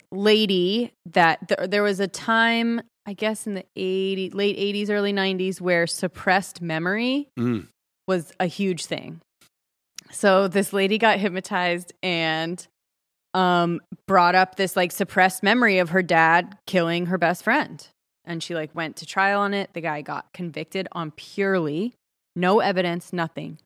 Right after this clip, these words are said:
Speaker 1: purely on a suppressed memory that came out in hypnotism.
Speaker 2: What?
Speaker 1: Yeah, it got overturned, obviously, and everyone, like, came back to their senses, but it was, like, a craze for a little bit, which I kinda love. Like,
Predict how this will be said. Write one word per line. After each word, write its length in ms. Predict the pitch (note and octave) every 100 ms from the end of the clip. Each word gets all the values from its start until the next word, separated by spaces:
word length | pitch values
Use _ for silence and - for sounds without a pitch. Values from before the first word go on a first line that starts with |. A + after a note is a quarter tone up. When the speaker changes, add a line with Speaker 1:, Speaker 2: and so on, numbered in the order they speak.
| _
Speaker 1:
purely 680 | - - G3+ F#3+ D#3 D3+ F3 _ _ _ -
on 160 | F3 E3
a 60 |
suppressed 720 | - D#3+ - - F3 E3 - - _
memory 520 | F3 E3+ D#3 C#3+ C#3+ -
that 120 | D#3
came 260 | - E3+ D#3
out 240 | D3+ D3 -
in 140 | E3 D3
hypnotism. 680 | D3+ - D3+ D#3 E3 - D#3+ _ _ _ _ _ _ _ _ _ - -
Speaker 2:
What? 380 | G#2 - - -
Speaker 1:
Yeah, 360 | F#3 F#3 - -
it 120 | A3 A3
got 200 | G#3 F#3
overturned, 500 | D#3+ D#3+ F#3+ E3 D3+
obviously, 440 | F#3 E3+ E3 F3 E3
and 80 |
everyone, 340 | D#3+ E3+ F3 D#3+
like, 160 | D3+
came 240 | - F#3+ F3
back 180 | E3 -
to 80 | F3
their 100 | D#3
senses, 480 | D#3+ D3+ - F#3
but 140 | E3+ E3+
it 60 | D#3+
was, 140 | E3+
like, 280 | E3+ D#3 - _ _ _ -
a 100 | F#3
craze 560 | - G3 F#3+ D#3 C#3+
for 200 | - F3
a 60 | D#3
little 200 | D3+ D3
bit, 180 | D3 -
which 180 | F#3 F3+
I 100 | F#3
kinda 280 | G3 F#3 E3+
love. 360 | D#3 D3 -
Like, 320 | D#3 D3+ -